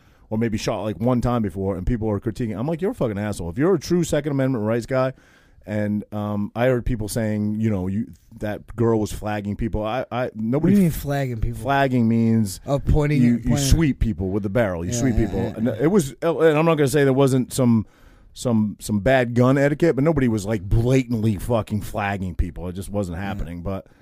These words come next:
Speaker 1: you know, people are just, like, you should be encouraging people in today's day and age to be
Speaker 2: Well,
Speaker 1: pro-,
Speaker 2: safely,
Speaker 1: pro-,
Speaker 2: safely.
Speaker 1: right,
Speaker 2: <laughs>
Speaker 1: right. But you, you, you were there. Were we unsafe?
Speaker 2: Nah, I mean,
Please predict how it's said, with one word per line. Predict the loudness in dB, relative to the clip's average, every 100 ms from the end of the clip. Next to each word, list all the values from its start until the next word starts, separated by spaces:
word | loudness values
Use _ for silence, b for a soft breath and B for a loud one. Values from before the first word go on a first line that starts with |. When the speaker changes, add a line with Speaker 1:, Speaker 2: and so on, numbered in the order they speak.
| b b
Speaker 1:
you | -12
know, | -12 -8
people | -6 -2 -2
are |
just, | 0 -4 -4
like, | -4 -2
you |
should | -2 0
be | 2 2
encouraging | 0 2 2 0 -4
people | -4 -4
in | -6
today's | -8 -4 -2 -2
day | -2 -2
and | -2
age | -4 -4 -8 -14 b b b b -8
to |
be | -2 0 0 -4 -4
Speaker 2:
Well, | -2 2
Speaker 1:
pro-, | 4 4
Speaker 2:
safely, | 2 -2 -8 -8 -6 0
Speaker 1:
pro-, | 2 2 0
Speaker 2:
safely. | -2 0
Speaker 1:
right, | 2 4
Speaker 2:
<laughs> | 2
Speaker 1:
right. | 2 -2
But | -2
you, | -2 -2 -2
you, | -4 -2
you | -2 0
were | 0
there. | -2 -4
Were | -4 -4
we | 0 2
unsafe? | 2 0 -2 -2 -8 -4
Speaker 2:
Nah, | -2 -2 -4 -6
I | -2
mean, | -2 -2